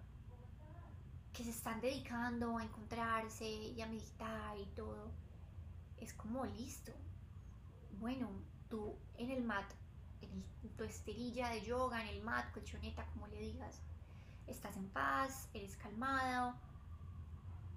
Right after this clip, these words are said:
pero ahora, ¿qué vas a hacer cuando se aclase-, se acabe esa clase? ¿Qué vas a hacer cuando se acabe la meditación? ¿Qué vas a hacer? O sea, aplícalo a tu vida.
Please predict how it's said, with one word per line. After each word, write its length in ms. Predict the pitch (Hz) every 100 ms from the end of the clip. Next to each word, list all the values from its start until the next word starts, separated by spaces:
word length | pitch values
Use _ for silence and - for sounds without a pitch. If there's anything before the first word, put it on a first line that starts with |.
| -
pero 180 | 233 226
ahora, 260 | 214 -
¿qué 160 | - 277
vas 180 | 269 269
a 40 |
hacer 360 | 262 269 262 254
cuando 280 | 247 233
se 100 | 220
aclase-, 420 | 208 - 202 196 220
se 140 | 220
acabe 240 | 208 214
esa 140 | 208 233
clase? 340 | 240 214 208 233 - - - - - - -
¿Qué 80 |
vas 160 | 226 226
a 60 | 247
hacer 440 | 247 262 254 247 - -
cuando 240 | 233 220
se 100 | 220
acabe 240 | - 220
la 100 | 226
meditación? 640 | 233 226 202 220 226 233 220 - - - -
¿Qué 120 | 233
vas 200 | 220 220
a 60 | 240
hacer? 280 | 240 240 220 -
O 20 | -
sea, 140 | 226
aplícalo 480 | 196 - - 233 247
a 100 | 247
tu 100 | 220
vida. 300 | 226 247 208